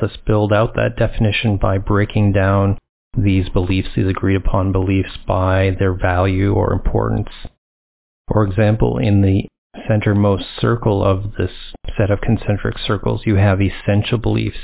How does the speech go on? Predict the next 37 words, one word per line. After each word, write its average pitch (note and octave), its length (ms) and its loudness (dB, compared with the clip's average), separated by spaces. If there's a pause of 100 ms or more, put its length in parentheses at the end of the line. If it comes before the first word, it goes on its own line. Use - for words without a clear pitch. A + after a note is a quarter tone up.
(440)
And G#2+ 100 0
I G2 60 2
ask G#2 320 0
my G#2 140 2
students, G#2+ 440 -2
"What B2+ 280 0
beliefs G#2+ 520 2
are G2 220 2
essential A2+ 840 0 (160)
to A#2 80 -2
be A#2+ 80 0
able B2 120 2
to A2 140 -2
call G#2 200 4
yourself F#2+ 440 0
a - 60 -4
Christian?" - 480 -6 (500)
And A#2 200 2
generally, A2 340 4
the G2+ 160 0
students A2+ 380 -2
are A2 60 -2
pretty G#2 240 0
good G2+ 200 2
at G2+ 160 2
offering G#2 460 0
ideas G2 480 2
about G#2 400 0
the - 80 -4
person G#2 540 0
and G2 140 0
work G2+ 220 0
of - 140 -4
Christ, - 580 -2 (540)
uh, G2 120 -2
the G2 120 0
existence - 480 -4